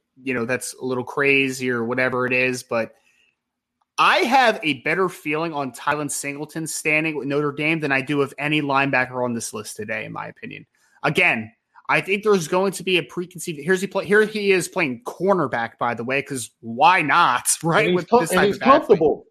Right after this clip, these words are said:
Speaker 2: He's
Speaker 1: Yeah, man.
Speaker 2: comfortable.
Speaker 1: Yes. He is
Speaker 2: He's
Speaker 1: a
Speaker 2: in the slot
Speaker 1: s-,
Speaker 2: now.
Speaker 1: Sean, I,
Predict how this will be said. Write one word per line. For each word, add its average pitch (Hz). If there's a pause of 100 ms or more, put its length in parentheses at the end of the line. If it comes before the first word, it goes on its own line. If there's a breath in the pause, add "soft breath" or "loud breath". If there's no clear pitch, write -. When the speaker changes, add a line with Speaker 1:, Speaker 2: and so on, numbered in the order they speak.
(320)
Speaker 2:
He's 226
Speaker 1:
Yeah, 277
man. 311
Speaker 2:
comfortable. 190 (420)
Speaker 1:
Yes. - (240)
He 226
is 175
Speaker 2:
He's 160
Speaker 1:
a 170
Speaker 2:
in 165
the 156
slot 190
Speaker 1:
s-, 131
Speaker 2:
now. 107 (960)
Speaker 1:
Sean, 226
I, 208